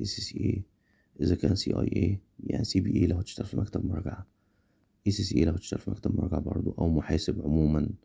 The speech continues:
سي آي إي لو هتشتغل، لو عايز تشتغل مراجع داخلي، آه، سي إم إي لو عايز تشتغل محاسب تكاليف أو محاسب إداري في شركة كبيرة.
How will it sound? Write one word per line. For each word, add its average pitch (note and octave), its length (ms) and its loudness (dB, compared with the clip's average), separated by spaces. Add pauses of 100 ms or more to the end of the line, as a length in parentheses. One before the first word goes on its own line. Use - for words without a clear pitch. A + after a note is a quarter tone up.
(440)
سي - 200 6
آي B1+ 140 6
إي - 80 4
لو F2 80 4
هتشتغل، - 300 -2
لو E2+ 60 -2
عايز D2+ 140 0
تشتغل - 240 -2
مراجع D#2 220 4
داخلي، D#2 480 -2 (760)
آه، E2 220 2
سي G#2 320 6
إم F#2+ 180 4
إي F2+ 240 4
لو D#2 120 2
عايز F#2 120 0
تشتغل - 220 0
محاسب - 340 -4
تكاليف - 520 -2
أو D2+ 80 0
محاسب - 400 -4
إداري C#2+ 200 0
في - 80 -10
شركة - 280 -2
كبيرة. - 420 0